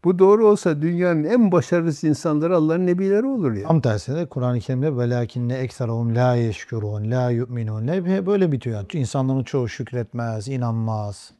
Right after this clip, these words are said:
Speaker 2: Yani maalesef çoğunluk her zaman doğruda değil yani. Hı. Evet, "Ve ma erselna kableke illa ricalen nuhi ileyhim." Yedinci ayetteyiz.
Speaker 1: Ben devam edelim mi yoksa bak-
Speaker 2: Tabii, tabii, devam edelim. Vaktimiz var.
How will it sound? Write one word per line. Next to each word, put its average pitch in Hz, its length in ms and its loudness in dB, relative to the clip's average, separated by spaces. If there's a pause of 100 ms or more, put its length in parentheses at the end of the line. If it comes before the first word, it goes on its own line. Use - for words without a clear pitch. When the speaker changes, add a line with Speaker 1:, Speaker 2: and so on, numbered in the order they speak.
Speaker 2:
Yani - 200 -10
maalesef 147 480 -2
çoğunluk 131 600 2
her 131 160 2
zaman 123 360 0
doğruda 117 400 0
değil 117 280 8
yani. 95 320 -8 (920)
Hı. 113 60 -16 (3000)
Evet, 113 140 -2
"Ve 135 140 4
ma 135 120 4
erselna 123 580 0
kableke 110 540 -2
illa 117 340 0
ricalen 113 520 -2
nuhi 113 260 -2
ileyhim." 101 400 -6
Yedinci 110 380 -2
ayetteyiz. 101 440 -4
Speaker 1:
Ben 135 200 0
devam 139 260 2
edelim 160 320 0
mi 208 140 0
yoksa 170 300 -4
bak- 151 200 -4
Speaker 2:
Tabii, 175 180 0
tabii, 151 180 0
devam 120 280 -2
edelim. 123 220 -6
Vaktimiz 110 400 -12
var. 117 160 -10